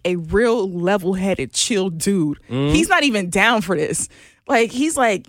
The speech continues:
Speaker 1: "Yo, you tripping. I'ma support you. But if they touch you, it's a wrap." Like, there's been times where the women have gotten too aggressive and stuff. He's like, "No, no, no, no. Back away from my wife. Like, no, Jocelyn, we gotta go. I ain't letting this happen, da, da, da." So it's weird that they met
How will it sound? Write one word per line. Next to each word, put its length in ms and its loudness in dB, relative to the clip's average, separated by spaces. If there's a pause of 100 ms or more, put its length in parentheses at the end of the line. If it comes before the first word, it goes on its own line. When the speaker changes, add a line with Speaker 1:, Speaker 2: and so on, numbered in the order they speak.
(200)
Speaker 1:
"Yo, 240 -2
you 380 -4
tripping. 760 -4 (160)
I'ma 160 -2
support 440 0
you. 240 -6 (140)
But 120 -8
if 60 -12
they 120 2
touch 300 0
you, 200 2 (240)
it's 140 -4
a 60 -4
wrap." 420 0
Like, 200 2 (280)
there's 160 0
been 120 0
times 320 0
where 120 0
the 100 -4
women 240 -2
have 160 -4
gotten 380 -2 (180)
too 200 -2
aggressive 380 0
and 80 -2
stuff. 140 2
He's 100 -2
like, 140 2
"No, 160 4
no, 140 2
no, 120 2
no. 160 2
Back 260 0
away 180 2
from 120 -6
my 100 2
wife. 380 2
Like, 140 0
no, 320 2
Jocelyn, 300 -4
we 60 -8
gotta 160 0
go. 360 0
I 80 2
ain't 240 -2
letting 180 2
this 140 -6
happen, 320 0
da, 80 0
da, 80 -4
da." 160 0 (420)
So 280 0
it's 180 -2
weird 480 -2 (180)
that 280 -2
they 320 -6
met 400 -6